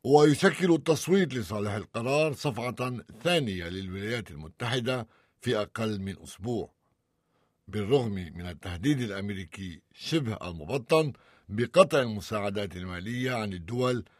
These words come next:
التي قد تصوت لصالح القرار.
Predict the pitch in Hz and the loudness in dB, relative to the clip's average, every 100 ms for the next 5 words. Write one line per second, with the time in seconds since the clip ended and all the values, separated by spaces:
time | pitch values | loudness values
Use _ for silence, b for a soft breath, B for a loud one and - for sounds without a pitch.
0 | b _ 113 120 101 110 - 98 - 95 | b _ 0 0 -2 -8 -8 -10 -10 -10
1 | 110 120 110 107 90 - 85 95 - 104 | -2 0 0 -4 -6 -14 -12 -10 -6 -6
2 | 98 90 82 - 85 76 - 95 117 92 | -4 -6 -8 -10 -10 -10 -8 -4 -4 -6